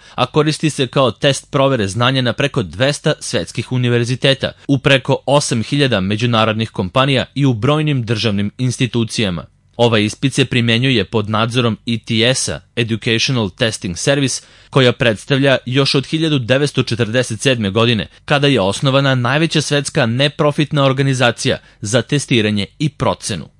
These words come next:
toeik ispit je prvenstveno namenjen za proveru znanja potencijalnih kandidata za zaposlenje, kojima engleski jezik nije maternji, kako bi se ustanovio stepen komunikacijskih veština koje posjeduju.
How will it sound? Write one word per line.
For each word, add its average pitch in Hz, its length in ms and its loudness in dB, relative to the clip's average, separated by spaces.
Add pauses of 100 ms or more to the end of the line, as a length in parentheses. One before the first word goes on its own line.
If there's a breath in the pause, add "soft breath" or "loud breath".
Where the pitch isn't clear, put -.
(160)
toeik 120 340 2
ispit 135 360 -2
je 139 100 2
prvenstveno 135 680 0
namenjen 135 540 0
za 131 160 2
proveru 151 420 0
znanja 131 400 0
potencijalnih 139 800 0
kandidata 135 640 0
za 120 180 0
zaposlenje, 127 680 -2 (140 soft breath)
kojima 143 300 2
engleski 156 420 0
jezik 143 360 0
nije 151 240 2
maternji, 104 480 -2 (120)
kako - 280 0
bi 139 120 2
se - 140 0
ustanovio 135 640 0
stepen 147 500 -2
komunikacijskih 131 1000 -2
veština 107 520 0
koje 123 280 -2
posjeduju. 113 600 -4